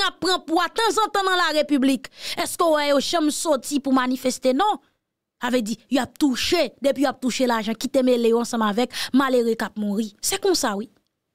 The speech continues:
Autant des conseils créés pour le monter, regardez qui quantité l'argent qui est en décaissé, dépensé. Et tandis que, mesdames, mademoiselles et messieurs, même premier ministre, vous pouvez jeune, et là, au jeune premier ministre, on l'autre dépense qui pourrait le faire,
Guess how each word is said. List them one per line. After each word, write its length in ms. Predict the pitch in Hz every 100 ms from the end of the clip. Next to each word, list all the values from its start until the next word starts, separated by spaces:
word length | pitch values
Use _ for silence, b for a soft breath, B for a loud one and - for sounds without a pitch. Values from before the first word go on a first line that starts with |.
| _ _ _ _ _ _ -
Autant 400 | 453 480 466 381
des 180 | 381 370
conseils 360 | 370 - 359 311
créés 340 | - 330 320
pour 140 | 254 320
le 80 | 302
monter, 360 | 320 302 311 302 B 320
regardez 240 | 359 370
qui 120 | 370
quantité 440 | 370 403 381 - 381
l'argent 300 | 349 302 302 294
qui 100 | 339
est 100 | 285
en 100 | 320
décaissé, 540 | 240 339 359 320 320
dépensé. 560 | 226 370 415 440 - 480 466 - _ _ _ _ 277
Et 60 |
tandis 380 | 285 269 277 -
que, 80 | 285
mesdames, 280 | 254 247 233
mademoiselles 600 | 233 226 233 208 214 196
et 60 | 202
messieurs, 340 | 196 - 220 - b
même 200 | 262 254
premier 280 | 247 233 214
ministre, 380 | 208 202 -
vous 180 | 190 190
pouvez 140 | 180 190
jeune, 180 | 185 190 B
et 100 | 294
là, 220 | 269 254 254
au 40 |
jeune 200 | 240 233
premier 260 | 220 220 214
ministre, 300 | 214 - 208
on 80 | 226
l'autre 280 | 214 220 190
dépense 340 | 208 202 -
qui 80 | 202
pourrait 140 | 196
le 80 | 180
faire, 140 | -